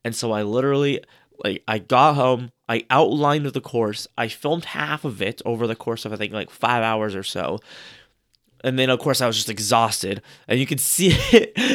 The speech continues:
And I was so tired. And so went to bed, woke up the next day,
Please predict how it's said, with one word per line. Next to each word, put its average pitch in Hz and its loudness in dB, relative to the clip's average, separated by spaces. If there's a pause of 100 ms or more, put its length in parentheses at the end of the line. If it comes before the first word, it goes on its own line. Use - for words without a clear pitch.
And 156 6
I 151 8
was 151 4
so 190 6
tired. 131 6 (200)
And 139 0
so 139 2 (100)
went 170 2
to 196 6
bed, 156 4 (260)
woke 147 4
up - -18
the 170 2
next 156 -2
day, 147 0